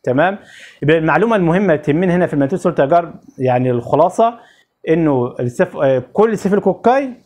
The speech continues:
كان جرو ان مانيتول سولت اجار، الناس بتوع فيها الحته دي،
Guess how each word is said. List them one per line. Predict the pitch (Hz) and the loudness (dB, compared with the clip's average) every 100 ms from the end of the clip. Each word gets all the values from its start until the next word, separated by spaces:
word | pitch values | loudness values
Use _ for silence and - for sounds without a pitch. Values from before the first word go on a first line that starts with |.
| _ | _
كان | 190 220 220 202 180 - 139 | 0 2 0 -4 -8 -14 -4
جرو | 135 175 208 202 196 | 0 2 2 0 -2
ان | 180 | -2
مانيتول | 170 147 185 185 | 0 0 0 -2
سولت | - 180 180 | -2 -4 -2
اجار، | 135 165 | -2 0
الناس | 165 175 | 0 -4
بتوع | - 175 147 | -2 -2 0
فيها | 175 | -2
الحته | 139 151 - | -2 -2 -2
دي، | 117 107 | -4 -4